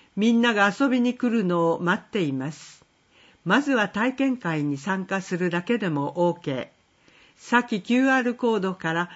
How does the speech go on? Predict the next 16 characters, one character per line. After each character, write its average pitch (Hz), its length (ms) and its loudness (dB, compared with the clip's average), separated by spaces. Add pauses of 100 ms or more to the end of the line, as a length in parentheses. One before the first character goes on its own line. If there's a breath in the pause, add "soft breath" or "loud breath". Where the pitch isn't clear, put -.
(120)
簡 240 260 0
単 247 280 0
に 214 100 0
申 202 240 0
し - 120 -10
込 190 140 -2
み 180 140 2
で 156 140 -2
き 151 180 -6
ま 143 180 -4
す。 - 280 -18 (1120 soft breath)
小 277 280 2
学 302 220 0
生 196 280 0
な 190 180 0
ら 190 180 0